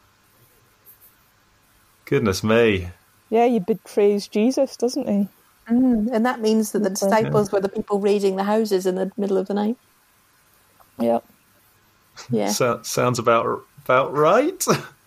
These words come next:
Speaker 3: And I guess
Speaker 1: Maybe
Speaker 3: the
Speaker 1: not.
Speaker 3: Islanders were the Romans. Oh, it all
Speaker 1: Yeah.
Speaker 3: works out. All works out.
Speaker 1: Yeah, the Romans just completely went against all of the good stuff that he was saying. He was standing up for what was right and proper, and they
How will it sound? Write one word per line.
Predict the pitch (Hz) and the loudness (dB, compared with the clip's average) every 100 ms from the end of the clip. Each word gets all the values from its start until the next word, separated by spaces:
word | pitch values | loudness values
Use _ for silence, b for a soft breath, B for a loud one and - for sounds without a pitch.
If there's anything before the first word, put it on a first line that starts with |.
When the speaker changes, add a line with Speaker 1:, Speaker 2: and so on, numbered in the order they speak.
| - | -4
Speaker 3:
And | 214 | -2
I | |
guess | 208 226 - | 2 0 2
Speaker 1:
Maybe | 151 170 | 2 4
Speaker 3:
the | |
Speaker 1:
not. | 156 294 294 | 6 8 6
Speaker 3:
Islanders | 285 214 190 214 - | 6 2 2 0 0
were | 233 | 0
the | 240 | 2
Romans. | 311 381 214 - - _ _ _ _ _ _ _ _ _ _ _ _ _ _ _ _ _ _ - | 2 2 -2 -6 -20 _ _ _ _ _ _ _ _ _ _ _ _ _ _ _ _ _ _ 0
Oh, | 392 | 4
it | |
all | 247 262 | 6 6
Speaker 1:
Yeah. | 165 330 | 6 8
Speaker 3:
works | 359 | 8
out. | 359 370 - _ _ | 6 4 0 _ _
All | 226 269 | 0 2
works | 311 - | 0 0
out. | 392 392 - - | -2 -2 -8 -8
Speaker 1:
Yeah, | 226 370 | 2 6
the | 339 | 6
Romans | 208 247 254 208 160 147 - | 6 4 4 2 2 2 2
just | 160 147 - | 2 2 2
completely | 165 143 - 175 175 156 139 131 | 0 0 0 0 2 0 2 2
went | 123 139 139 143 | 2 0 0 2
against | 131 127 - - | 2 0 -4 -4
all | - 143 151 | 0 2 2
of | - | 2
the | 127 | 2
good | 131 | 2
stuff | - - 113 - | 2 2 0 -2
that | 101 | -6
he | 104 | -4
was | 98 - | -2 0
saying. | 120 95 95 | 4 4 2
He | 104 135 | 2 2
was | 117 113 | 2 4
standing | - 143 127 120 | 2 2 2 2
up | 117 - | 0 0
for | 113 | 2
what | 104 117 | 2 2
was | 95 | 0
right | 110 123 139 139 | 2 4 4 0
and | 104 90 | -6 -2
proper, | 139 127 - 143 143 B B B B _ - | 2 2 4 4 2 B B B B _ -2
and | 123 113 | 0 0
they | 117 110 110 110 110 107 | 2 4 6 4 2 0